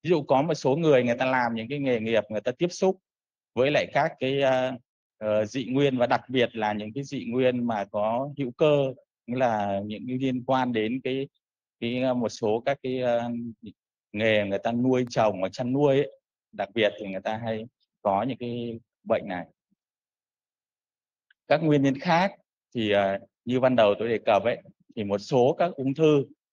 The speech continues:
chúng ta đã gặp những cái hình ảnh này. Rồi, ờ, nhiễm độc, đặc biệt là một số các bệnh lý mà bệnh phổi do thuốc, chúng ta cũng gặp cái hình ảnh này.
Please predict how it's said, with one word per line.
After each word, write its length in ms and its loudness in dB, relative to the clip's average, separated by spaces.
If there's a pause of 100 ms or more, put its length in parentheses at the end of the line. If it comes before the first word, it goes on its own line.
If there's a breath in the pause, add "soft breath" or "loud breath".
(140)
chúng 120 -6
ta 100 -2
đã 80 -6
gặp 300 0
những 160 -10
cái 100 -4
hình 140 -4
ảnh 200 -6
này. 260 -2 (1000)
Rồi, 280 2
ờ, 240 2
nhiễm 340 -4
độc, 180 4 (500)
đặc 240 0
biệt 220 2
là 200 -4
một 140 -4
số 260 -4
các 140 0
bệnh 300 2
lý 360 -4
mà 320 -2 (480)
bệnh 200 4 (240)
phổi 320 2
do 240 0
thuốc, 420 6 (380)
chúng 180 -14
ta 160 2
cũng 220 -8
gặp 180 2 (840)
cái 240 0
hình 140 0
ảnh 180 -2
này. 240 -2